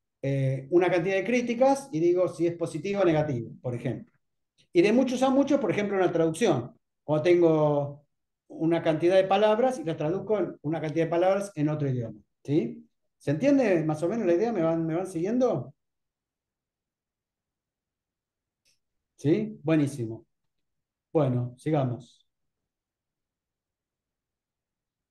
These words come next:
Bueno, acá hay dos mejoras que se hicieron,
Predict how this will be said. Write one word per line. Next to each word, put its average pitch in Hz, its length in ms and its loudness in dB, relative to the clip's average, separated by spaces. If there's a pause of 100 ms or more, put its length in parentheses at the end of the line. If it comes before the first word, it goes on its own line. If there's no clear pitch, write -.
(760)
Bueno, 202 240 4
acá 330 380 2
hay 240 400 -4
dos 269 240 4
mejoras 262 400 2
que 180 100 -6
se 170 120 -8
hicieron, 226 680 2